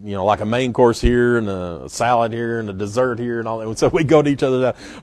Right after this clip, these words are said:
By the time we got to that last house, we were all just about to die. I'm, I'm telling you. Uh, but I can just see the early church, you know, uh, wondering which house we're gonna go to this time, and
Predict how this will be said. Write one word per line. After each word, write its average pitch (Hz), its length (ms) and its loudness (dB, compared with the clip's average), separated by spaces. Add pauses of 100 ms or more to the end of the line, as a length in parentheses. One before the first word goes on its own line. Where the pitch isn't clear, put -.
By 156 140 10
the 147 80 8
time 202 340 8
we 190 120 2
got 175 200 4
to 165 120 2
that 160 200 6
last 143 320 4
house, 127 300 4
we 135 180 0
were 113 160 2
all 113 220 2
just 101 180 -10
about 107 220 0
to 95 80 -8
die. 87 420 0
I'm, 110 320 -4
I'm 104 140 -6
telling 104 260 -2
you. 87 80 -6 (640)
Uh, 127 180 6
but 127 240 8
I 139 140 8
can 135 160 -2
just 127 200 0
see 139 160 2
the 123 80 4
early 120 260 6
church, 117 360 4
you 107 60 -2
know, 107 440 0
uh, 98 200 -6 (320)
wondering 107 460 -4
which 135 200 -4
house 143 280 -2
we're 120 80 -6
gonna 117 180 -4
go 117 160 2
to 113 220 -2
this 113 200 -2
time, 78 380 -12
and 78 140 -16